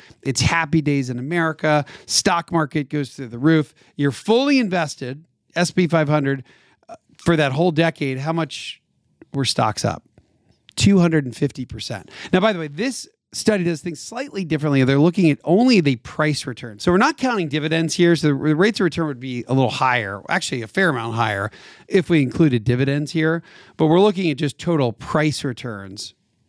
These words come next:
during these periods of time. So we look at the nineteen fifties, total decade,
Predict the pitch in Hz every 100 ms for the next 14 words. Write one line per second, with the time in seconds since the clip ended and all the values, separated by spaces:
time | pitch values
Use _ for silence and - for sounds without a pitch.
0 | _ 165 151 127 - 117 107 98 95 -
1 | _ _ _ _ _ _ _ _ _ _
2 | _ _ _ _ _ _ - 180 180 269
3 | 277 220 196 175 160 156 143 151 143 -
4 | _ _ - 220 233 185 175 - 156 147